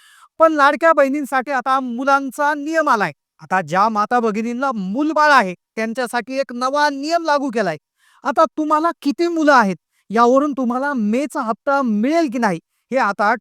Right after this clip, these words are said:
ठरणार आहे. आता किती मुलं असल्यावर हप्ता मिळेल आणि किती मुलं असल्यावर हप्ता मिळणार नाही,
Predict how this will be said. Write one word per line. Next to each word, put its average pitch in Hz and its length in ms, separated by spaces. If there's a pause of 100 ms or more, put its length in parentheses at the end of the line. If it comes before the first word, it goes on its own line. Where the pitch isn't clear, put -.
ठरणार 247 300
आहे. 170 160 (440)
आता 240 240 (140)
किती 262 240
मुलं 302 260
असल्यावर 277 400
हप्ता 247 320
मिळेल 277 320 (280)
आणि 277 200 (100)
किती 285 260
मुलं 294 280
असल्यावर 285 400
हप्ता 262 360
मिळणार 285 420
नाही, 214 240